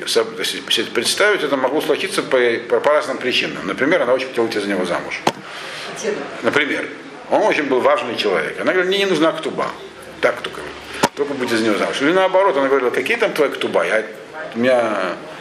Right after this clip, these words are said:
Speaker 1: там вон у самой четыре поместья. Не нужна мне ктуба. Вот. Что мне там можно написать к тебе? Двести зуз, забери себе. Вот.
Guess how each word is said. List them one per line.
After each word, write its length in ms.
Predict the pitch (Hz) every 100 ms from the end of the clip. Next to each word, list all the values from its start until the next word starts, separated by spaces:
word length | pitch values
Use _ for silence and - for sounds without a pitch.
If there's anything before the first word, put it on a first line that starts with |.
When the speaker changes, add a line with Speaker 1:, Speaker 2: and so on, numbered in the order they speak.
| - - -
Speaker 1:
там 180 | 104 95
вон 160 | 95
у 40 | 92
самой 440 | 120 117 90 78 73 - - - - - - -
четыре 260 | - 127 117
поместья. 540 | 127 120 104 - 82 - - - -
Не 100 | 127
нужна 260 | 190 226 208
мне 140 | 170
ктуба. 380 | - 117 80 71 - -
Вот. 100 | 107 92 - - - - - -
Что 100 | -
мне 120 | 139 135
там 120 | 120
можно 180 | - 107
написать 220 | 104 85
к 40 | -
тебе? 200 | 78 -
Двести 360 | 110 117 110
зуз, 440 | 107 139 - - - - -
забери 280 | - 92 101
себе. 320 | - - - - - - - - - -
Вот. 300 | 104 85 80